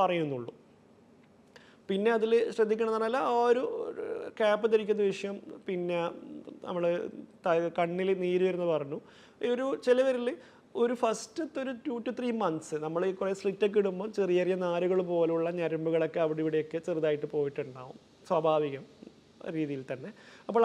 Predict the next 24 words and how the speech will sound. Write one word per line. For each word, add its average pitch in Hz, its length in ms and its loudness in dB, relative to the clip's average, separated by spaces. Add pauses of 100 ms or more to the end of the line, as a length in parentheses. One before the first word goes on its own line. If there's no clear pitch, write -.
അതൊന്ന് 233 360 0 (520)
രണ്ടാമത് 220 400 4
വരേണ്ട 202 280 2
ഒരു 208 100 2
സമയം 175 300 0
ഉണ്ടാവും. 135 220 -10
അപ്പോൾ 185 140 0
അതുവരെ 220 400 4
ചെറുതായിട്ട് 190 520 2 (380)
ഇവിടെ 202 260 4
തൊടുന്ന 190 380 4
ഒരു 190 140 4
ഫീലിംഗ് 175 480 0
പണ്ടത്തെ 165 360 0
ഒരു 170 120 -2
ഫീലിംഗ് 165 280 0
അല്ല 156 160 0
എന്ന് 160 120 -2
പറയും. 131 300 -4 (100)
അത് 160 120 -4 (140)
സ്വാഭാവികമായിട്ടുള്ളത് 170 880 0
തന്നെയാണ്. 143 380 -6
ഒരു 185 140 -6
മൂന്ന് 151 220 -6